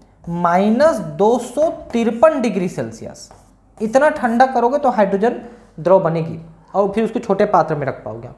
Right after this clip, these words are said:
इतना ठंडा करना पॉसिबल है क्या बताइए? अभी तक इतना ठंडा हम, अ, शायद कर भी नहीं पाए हैं, इतनी, इतने लोअर टेम्परेचर हमको मिला भी नहीं है अभी तक लैब में। इसके लिए महंगे रोधी टैंकों की आवश्यकता पड़ती है।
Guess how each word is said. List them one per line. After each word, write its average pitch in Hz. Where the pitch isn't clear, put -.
इतना 175
ठंडा 214
करना 226
पॉसिबल 190
है 208
क्या 202
बताइए? 160
अभी 175
तक 220
इतना 220
ठंडा 226
हम, 233
अ, 185
शायद 190
कर 196
भी 185
नहीं 165
पाए 151
हैं, 160
इतनी, 175
इतने 160
लोअर 170
टेम्परेचर 170
हमको 175
मिला 147
भी 147
नहीं 135
है 139
अभी 127
तक 113
लैब 139
में। 113
इसके 226
लिए 285
महंगे 214
रोधी 170
टैंकों 190
की 196
आवश्यकता 147
पड़ती -
है। 151